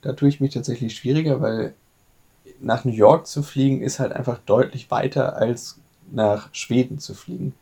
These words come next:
Also für mich ist so die Grenze, die man für ein Wochenende machen kann, so vielleicht ein Flug von zwei Stunden. Aber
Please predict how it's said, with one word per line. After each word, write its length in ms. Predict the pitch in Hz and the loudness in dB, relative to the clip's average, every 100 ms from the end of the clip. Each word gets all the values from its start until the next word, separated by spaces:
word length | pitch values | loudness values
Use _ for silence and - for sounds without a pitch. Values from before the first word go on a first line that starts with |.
| _ _ - | _ _ -10
Also 160 | 110 | -8
für 80 | 107 | -2
mich 180 | 117 120 | -2 -2
ist 140 | 101 | -4
so 100 | 120 | -6
die 160 | 113 110 | -6 -8
Grenze, 440 | 104 104 143 123 | -4 -2 -2 -2
die 100 | 135 | -6
man 140 | 110 101 | -6 -6
für 120 | 104 | -2
ein 80 | 101 | 0
Wochenende 560 | 98 135 117 113 110 | 0 -2 -6 -6 -6
machen 380 | 156 175 - 117 | -6 -10 -8 -8
kann, 240 | - 113 107 | -6 -6 -4
so 140 | 104 | -6
vielleicht 340 | - 113 - | -6 -10 -10
ein 40 | - | -16
Flug 280 | - 135 - | -10 -10 -8
von 180 | 98 | -10
zwei 400 | 101 - 101 104 - _ | -10 -4 -2 -2 -6 _
Stunden. 600 | - - 107 104 151 147 - _ _ _ _ _ _ _ _ _ _ - | -18 -8 -6 -6 -8 -10 -12 _ _ _ _ _ _ _ _ _ _ -2
Aber 520 | 104 101 98 98 | 0 2 2 0